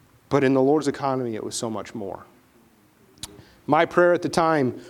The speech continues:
was that God would give me a heart to be able to hear the very whisper of his intention.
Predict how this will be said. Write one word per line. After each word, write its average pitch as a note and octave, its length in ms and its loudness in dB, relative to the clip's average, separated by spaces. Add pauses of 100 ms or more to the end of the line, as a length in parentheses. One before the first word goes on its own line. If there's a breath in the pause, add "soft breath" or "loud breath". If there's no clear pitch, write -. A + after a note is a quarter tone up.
(120)
was C#3+ 200 2
that C#3 160 2
God D#3 240 4
would C#3+ 100 -2
give D3 220 2
me D#3+ 160 4
a D3+ 80 4
heart D3+ 440 0 (840)
to E3+ 120 4
be D3+ 180 4
able E3 300 4
to C#3+ 500 2 (300 loud breath)
hear E3 320 4
the C#3 120 0
very C#3+ 200 0
whisper C#3 440 0
of A#2+ 80 0
his A2 120 -8
intention. G#2+ 540 -6